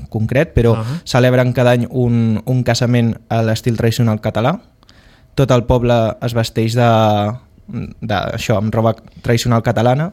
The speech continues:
Speaker 2: D'acord.
Speaker 1: Es fan altres es-
Speaker 2: Eh, és una representació tradicional, és a dir, no, no és un casament de
Speaker 1: Hauria de,
Speaker 2: veritat.
Speaker 1: normalment, pel que ens van explicar, és una representació.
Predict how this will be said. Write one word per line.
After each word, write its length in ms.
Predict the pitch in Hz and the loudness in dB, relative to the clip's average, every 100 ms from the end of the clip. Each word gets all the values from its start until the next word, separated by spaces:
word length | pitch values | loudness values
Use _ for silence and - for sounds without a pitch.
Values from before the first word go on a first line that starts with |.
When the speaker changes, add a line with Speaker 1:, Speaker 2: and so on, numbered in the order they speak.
| - | -8
Speaker 2:
D'acord. 320 | 120 123 101 - | -4 -4 -4 -6
Speaker 1:
Es 100 | 123 | -2
fan 140 | 131 127 | 0 2
altres 200 | 120 120 | 2 2
es- 180 | 127 120 | 0 -2
Speaker 2:
Eh, 60 | - 147 | -6 -2
és 100 | 135 | 0
una 140 | 165 | 0
representació 640 | 147 151 113 143 123 151 | 0 0 0 0 0 0
tradicional, 520 | 143 143 135 160 127 113 | 2 2 2 0 -2 0
és 80 | 143 | 0
a 40 | |
dir, 140 | 147 | 2
no, 180 | 135 160 | 0 -2
no 200 | 180 151 | -2 -2
és 80 | 151 | 0
un 80 | 190 | 0
casament 400 | 165 143 135 120 | 0 0 0 0
de 80 | 117 | 2
Speaker 1:
Hauria 400 | 160 165 196 233 | 2 2 2 0
de, 100 | 208 | 0
Speaker 2:
veritat. 240 | - 156 147 | -4 -8 -2
Speaker 1:
normalment, 580 | 165 196 240 226 262 - | 0 2 0 0 -2 -4
pel 180 | 127 123 | -4 -2
que 220 | 123 120 | -2 0
ens 120 | 117 127 | 0 -2
van 100 | 151 | -4
explicar, 380 | - 139 170 | -4 -4 -2
és 100 | 175 | -2
una 380 | 156 151 135 127 | -2 0 2 2
representació. 720 | 123 113 117 113 113 - 110 | 2 0 -2 -4 -8 -6 -6